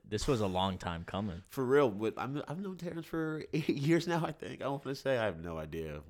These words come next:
Speaker 2: when exactly it was. Whenever we worked overnight at Walmart, so we used to talk about things like that. 'Cause, uh, what's funny is I actually started getting in shape before him, and then he exploded after that. I got him to try, like, not CrossFit. It never worked out for him to go to a CrossFit gym. He wouldn't do it. He was too cool.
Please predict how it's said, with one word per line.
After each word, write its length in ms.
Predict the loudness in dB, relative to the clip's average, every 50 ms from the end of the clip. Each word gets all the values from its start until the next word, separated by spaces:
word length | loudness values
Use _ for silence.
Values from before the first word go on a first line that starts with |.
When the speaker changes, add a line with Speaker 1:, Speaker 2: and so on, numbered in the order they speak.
| -14 -14 -12
Speaker 2:
when 200 | -10 -10 -8 -8
exactly 380 | -8 -8 -8 -8 -8 -8 -10 -10
it 80 | -10
was. 240 | -8 -8 -10 -8 -8
Whenever 240 | -6 -4 -2 -2 -2
we 120 | -2 -2
worked 260 | -2 -2 -4 -4 -2 -2
overnight 260 | -2 -2 -2 -2 0
at 60 | 0
Walmart, 340 | 2 2 2 0 -2 -6 -6
so 80 | -6
we 60 | -6 -6
used 120 | -6 -8
to 60 | -6
talk 180 | -4 -2 -2 -2
about 220 | -4 -6 -8 -8
things 180 | -10 -12 -12 -12
like 200 | -12 -12 -12 -12
that. 240 | -12 -12 -12 -12 -12
'Cause, 180 | -12 -12 -10 -10
uh, 220 | -10 -10 -10 -12 -14 _ _ -20 -20 -20 -20 _ _ _
what's 120 | -14 -8 -4
funny 200 | -2 -2 0 0
is 120 | -2 -4 -2 0
I 160 | 2 4 4
actually 160 | 2 0 -4
started 240 | -4 -2 -2 -2 -2
getting 200 | -2 -4 -4 -6
in 40 | -6
shape 220 | -6 -6 -8 -8
before 260 | -8 -10 -8 -8 -6
him, 400 | -4 -2 0 0 0 0 -2 -4 -10 -14 -20 -20 -20 -20 -20 _ _ _ -12 -10
and 140 | -8 -6
then 180 | -6 -6 -6 -4
he 140 | -4 -4 -4
exploded 520 | -4 -6 -8 -6 -2 0 0 0 2 0
after 280 | 0 -2 -2 -4 -4 -2
that. 300 | 0 0 0 0 -2 -4 -6
I 140 | -8 -6
got 180 | -6 -6 -6 -6
him 160 | -6 -6 -6
to 60 | -8
try, 340 | -8 -8 -4 -4 -2 -2 -2
like, 260 | -4 -6 -8 -8 -8
not 220 | -6 -4 -4 -4 -6
CrossFit. 520 | -4 -2 -2 -2 -2 -4 -8 -10 -10 -10 -10
It 80 | -10 -8
never 180 | -6 -4 -4 -2
worked 220 | -4 -4 -4 -4 -4
out 120 | -6 -6
for 60 | -6
him 140 | -8 -10 -10
to 80 | -10 -8
go 140 | -8 -8 -8
to 40 |
a 80 | -8 -8
CrossFit 320 | -8 -8 -8 -10 -12 -14
gym. 160 | -14 -14 -14 -10
He 120 | -10 -8
wouldn't 220 | -8 -8 -10 -10 -10
do 120 | -12 -12
it. 80 | -12 -12 -12
He 80 | -12 -14
was 80 | -12
too 180 | -12 -12 -12 -10
cool. 380 | -10 -8 -8 -8 -8 -10 -14